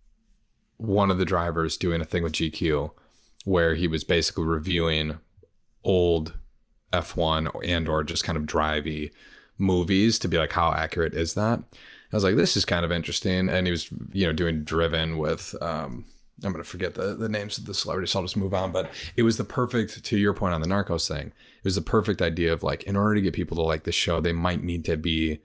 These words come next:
there might need to be a pre-ramp into sort of the culture itself of F one and just kind of drive culture that we may wanna precede.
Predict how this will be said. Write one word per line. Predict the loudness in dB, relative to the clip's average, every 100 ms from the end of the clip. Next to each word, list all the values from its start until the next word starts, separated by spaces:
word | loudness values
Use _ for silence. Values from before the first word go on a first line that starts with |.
| _ _ _ _ _ _ _ _
there | 2
might | 4 4
need | 2
to | 2
be | 0
a | 0
pre-ramp | -2 0 2 4 2 2 0 -4 -10 _ -10
into | -2 0 2 2 0 0
sort | 2 2
of | 2 0
the | -4
culture | -4 0 0 0 -2
itself | -2 -2 -2 -4 -8 -6 -2
of | -2 -2 -12 -20 -20 _ _
F | -2 -2 -2
one | 0 2 0 -4 -8 -20 _ _ _ _ -2
and | 2
just | 2 2
kind | -2
of | 0
drive | 0 0 -2
culture | -2 -2 0 0
that | 0
we | 0
may | 0
wanna | 0 0 -2
precede. | -2 0 0 -2 -4